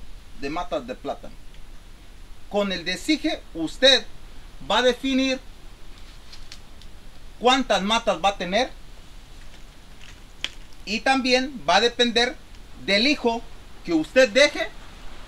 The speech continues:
la calidad de su racimo, entre algunas otras cosas más que hay que aplicarle, claro.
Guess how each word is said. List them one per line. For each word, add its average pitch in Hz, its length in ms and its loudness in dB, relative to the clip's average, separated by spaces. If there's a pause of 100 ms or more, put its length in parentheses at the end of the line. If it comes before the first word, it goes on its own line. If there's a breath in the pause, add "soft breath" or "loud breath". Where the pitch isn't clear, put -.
(600)
la 208 180 6
calidad 175 440 4
de 190 100 -2
su 190 120 -4
racimo, 202 380 0 (1160)
entre 254 320 4
algunas 202 360 0
otras 214 300 -2
cosas 214 360 -2
más 196 300 0
que 175 140 0
hay 127 140 2
que 147 80 0
aplicarle, 190 640 -2
claro. 254 420 -4